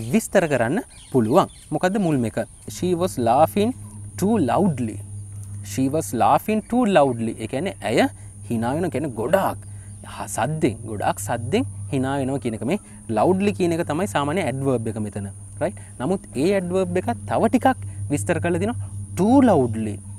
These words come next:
තවත් හයියෙන් කියන එක. තේරෙනවද? එතකොට මේ too කියන එක තමයි ඊළඟ ඇඩ්වර්බ් එක. තේරෙනවද? එතන ඇඩ්වර්බ් දෙකක් තියෙන්නේ. ඇඩ්වර්බ් එකක් තව ඇඩ්වර්බ් එකකින් තව ටිකක් විස්තර කළා. ලවුඩ්ලි කියන එක තමයි මෙතන ප්‍රධාන ඇඩ්වර්බ් එක.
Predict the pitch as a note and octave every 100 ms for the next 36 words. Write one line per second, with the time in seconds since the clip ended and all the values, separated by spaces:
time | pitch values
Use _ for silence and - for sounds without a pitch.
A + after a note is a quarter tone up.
0 | - - - - D3 G3 - - A3 D#3+
1 | C3+ A#2+ G#2 F2+ G2+ G2 G2+ D3 B2+ C3
2 | C3+ F#3+ - D#3+ E3+ E3 D#3 D3+ A3 C#4
3 | - C#3 C3+ F#3+ G#2+ G#2 G#2 A#2 D#3 A2+
4 | - B2 - - A2+ G#2 D3+ C#3+ F3 A2+
5 | A2+ F3 F3 D3+ - G2+ C#3 G2+ F#2+ F2+
6 | - G2 G2 F#2+ G#2 B2 C3 D3 A#3 -
7 | C#3 D3+ D3 D#3+ D#3 D#3+ E3+ C4 - -
8 | - - D#3+ G#3+ C4 - F3 - F#3 C3
9 | A2+ G#2 - A2+ B2+ E3 G#3 G3+ G3 G3
10 | G3 F#3 F#3 A2+ A2 D#3+ D3+ B2+ F3+ C3+
11 | G#2+